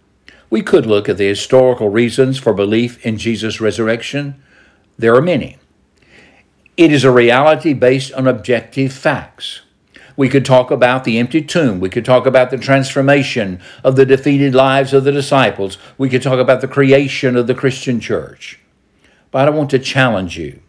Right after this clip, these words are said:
If you are not convinced of the reality of his resurrection, to take the more subjective test.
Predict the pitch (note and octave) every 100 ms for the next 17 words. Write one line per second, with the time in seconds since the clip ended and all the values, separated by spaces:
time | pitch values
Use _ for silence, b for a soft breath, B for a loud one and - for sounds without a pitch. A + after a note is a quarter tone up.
0 | _ _ b b b B2+ B2 F#3+ G3+ F#3+
1 | C3 C3 C#3+ D3 - - B2 A2+ C3 C3+
2 | - A#2+ A2 G#2+ G#2+ C3 D3 C#3+ C#3 A#2+
3 | A2 G#2 A#2 A#2 B2+ G2 - G#2+ G2+ A2
4 | A2 b b b B2 A2+ D3 C#3 C3+ B2+
5 | B2+ - G#2+ G2 A2+ - E2+ D#2 F#2 -
6 | - -